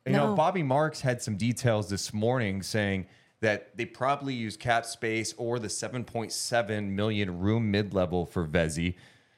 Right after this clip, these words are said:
Speaker 1: They still have a projected eighteen million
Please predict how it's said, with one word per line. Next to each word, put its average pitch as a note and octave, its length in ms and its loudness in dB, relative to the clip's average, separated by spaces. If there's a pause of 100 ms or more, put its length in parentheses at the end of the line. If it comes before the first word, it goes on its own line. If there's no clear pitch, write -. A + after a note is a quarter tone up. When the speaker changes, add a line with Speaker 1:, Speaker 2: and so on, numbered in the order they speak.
(220)
Speaker 1:
They C#3 140 4
still D#3+ 580 0
have B2+ 260 2
a B2 60 0
projected A2+ 480 -2 (100)
eighteen D3+ 540 0
million A#2 320 2